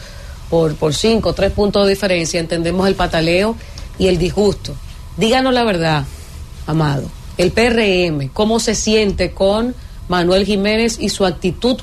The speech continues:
política de no apoyar a Diostacio y únicamente entender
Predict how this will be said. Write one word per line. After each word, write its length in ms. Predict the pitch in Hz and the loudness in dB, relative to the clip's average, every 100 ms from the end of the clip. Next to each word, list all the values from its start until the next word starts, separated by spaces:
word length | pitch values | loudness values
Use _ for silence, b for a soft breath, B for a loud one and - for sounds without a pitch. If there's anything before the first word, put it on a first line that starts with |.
| - | 0
política 800 | 208 180 202 151 - 135 110 80 B B B B | 2 4 2 0 -2 -4 -6 -6 B B B B
de 240 | 170 190 | 2 4
no 280 | 185 196 214 | 4 4 2
apoyar 440 | 208 185 170 190 | 2 0 0 2
a 100 | 196 | 2
Diostacio 720 | 175 170 139 - 269 285 311 311 B B B B | 2 0 0 0 0 0 -4 -8 B B B B
y 140 | 180 | 0
únicamente 640 | 185 202 202 190 190 196 202 | 2 2 2 0 2 0 0
entender 560 | 196 202 202 196 185 | 0 0 2 2 2